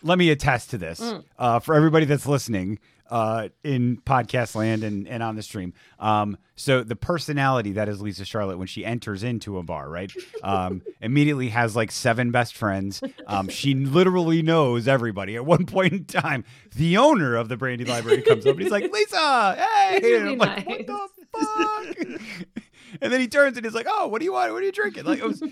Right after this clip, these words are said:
Speaker 2: <laughs>
Speaker 1: eh, so yes, uh, somebody who's got, like, the, the,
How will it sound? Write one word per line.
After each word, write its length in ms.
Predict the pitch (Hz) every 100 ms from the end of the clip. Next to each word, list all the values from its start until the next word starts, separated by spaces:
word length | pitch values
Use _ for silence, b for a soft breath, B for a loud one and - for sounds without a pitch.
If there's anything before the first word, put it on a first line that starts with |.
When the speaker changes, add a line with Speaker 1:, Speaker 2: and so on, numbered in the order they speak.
| 294
Speaker 2:
<laughs> 180 | - 277
Speaker 1:
eh, 200 | 139 101 _ _ _ _ _
so 140 | 139
yes, 340 | 139 113 - 113
uh, 220 | 131 131
somebody 260 | 185 170
who's 200 | 143 135
got, 260 | 113 143 131 -
like, 240 | 127 104
the, 380 | - 120 104 107 -
the, 460 | 110 95 92 92